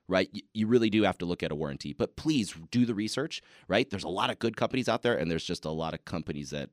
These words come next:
really you might wanna just be careful of. Look 'em up online. Check out their reviews. Um,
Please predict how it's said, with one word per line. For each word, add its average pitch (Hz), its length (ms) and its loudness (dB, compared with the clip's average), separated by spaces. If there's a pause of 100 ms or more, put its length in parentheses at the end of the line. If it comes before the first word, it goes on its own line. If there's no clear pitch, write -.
(140)
really 78 540 -4
you 78 220 -4
might 80 240 -4
wanna 71 320 -4 (300)
just - 200 -8
be 82 100 -6
careful 69 380 -6
of. 55 120 -10 (280)
Look 127 160 2
'em 131 100 6
up 127 140 2
online. 123 400 2 (240)
Check 117 180 2
out 110 120 0
their 113 120 2
reviews. 107 640 0
Um, 90 280 -2